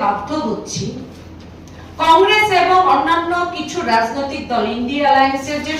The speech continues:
সংখ্যা তত্ত্ব, তারা নলেজ কতটা, আমার কেউ যেন খারাপ না পেয়ে থাকেন, অনেকে আমার থেকে বরিষ্ঠ নেতা, তাদের কাছে সংখ্যা তত্ত্বের জ্ঞান কতটা আমরা দু হাজার চব্বিশ নির্বাচনের ফলাফলের পর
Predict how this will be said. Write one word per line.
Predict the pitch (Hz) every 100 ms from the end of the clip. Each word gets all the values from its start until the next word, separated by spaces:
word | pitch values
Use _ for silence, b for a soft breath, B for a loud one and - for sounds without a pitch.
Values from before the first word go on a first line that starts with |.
| - 247
সংখ্যা | 247 269 - 339 339
তত্ত্ব, | 294 277 277 - 294 294 285
তারা | 247 254 247 247 220 196 220
নলেজ | 254 381 403 - 247
কতটা, | - 220 190 - - - - - - - - - - - -
আমার | 247 269 285 277 233
কেউ | 285 302
যেন | 311 339 - -
খারাপ | 233 277 294 294
না | 285 262
পেয়ে | 247 247 214
থাকেন, | 226 233 240 240 240 233
অনেকে | 226 254 269 240
আমার | 233 233
থেকে | 240 247 247
বরিষ্ঠ | 208 240 - - 220 202
নেতা, | 196 202 208 - - - - - B B B 294
তাদের | 294 392 392
কাছে | 381 403 403 -
সংখ্যা | 294 - - 359 349
তত্ত্বের | 339 - - - 359 359 349 202 180
জ্ঞান | 277 277 392 415 294
কতটা | 269 277 285 285
আমরা | 403 415 285
দু | 262
হাজার | 269 269 262
চব্বিশ | 254 254 269 226
নির্বাচনের | 220 220 240 240 240 -
ফলাফলের | 214 208 214 220 214 202
পর | 214